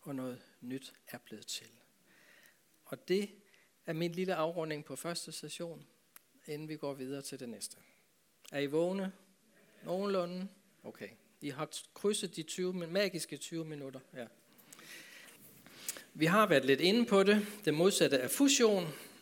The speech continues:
det er diffusion. Og det er altså den tredje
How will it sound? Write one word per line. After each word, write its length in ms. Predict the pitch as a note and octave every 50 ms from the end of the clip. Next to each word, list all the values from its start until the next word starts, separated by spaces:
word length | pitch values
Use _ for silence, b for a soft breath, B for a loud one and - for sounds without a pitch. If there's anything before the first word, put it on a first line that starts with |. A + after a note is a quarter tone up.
| B B B B B B B B B B - -
det 80 | - E3+
er 140 | E3+ E3+ -
diffusion. 640 | F3+ F3+ F3 - D3+ - - - B2+ A2+ - A2 A2+ - - -
Og 120 | B2 B2
det 120 | E3 F3
er 60 | F3 E3+
altså 160 | D#3+ D#3+ E3+
den 200 | E3 - D3+ D3
tredje 640 | - - - - F#3 F#3+ G#3 A3 A#3 A#3 A3+ A3+ A#3